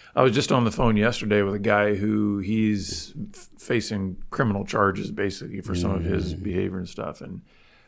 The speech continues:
Speaker 1: um, you know, it's like a bomb goes off in your life, right? The crisis,
Speaker 2: Yeah.
Speaker 1: the bomb goes off.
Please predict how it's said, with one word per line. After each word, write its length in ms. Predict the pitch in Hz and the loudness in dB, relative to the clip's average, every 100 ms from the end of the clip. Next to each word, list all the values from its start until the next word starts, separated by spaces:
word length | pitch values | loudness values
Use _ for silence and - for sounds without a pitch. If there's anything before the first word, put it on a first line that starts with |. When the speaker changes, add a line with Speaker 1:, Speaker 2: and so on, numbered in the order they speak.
| - | -6
Speaker 1:
um, 300 | 104 98 98 | -2 0 0
you 80 | 107 | 0
know, 160 | 92 | 0
it's 140 | 101 170 | 0 2
like 100 | 156 | 6
a 40 | |
bomb 340 | 127 180 208 | 8 10 8
goes 200 | 120 107 | 8 6
off 220 | 101 98 - | 6 2 0
in 100 | 98 | -2
your 120 | 95 | -2
life, 320 | 143 98 - | -2 -2 -2
right? 200 | 101 131 | -2 -2
The 80 | 107 | -4
crisis, 440 | - 165 95 107 | 0 2 2 0
Speaker 2:
Yeah. 80 | 113 | 0
Speaker 1:
the 60 | 107 | 2
bomb 320 | 113 127 117 | 2 2 2
goes 200 | 104 95 | 0 0
off. 320 | 110 - - | -4 -6 -14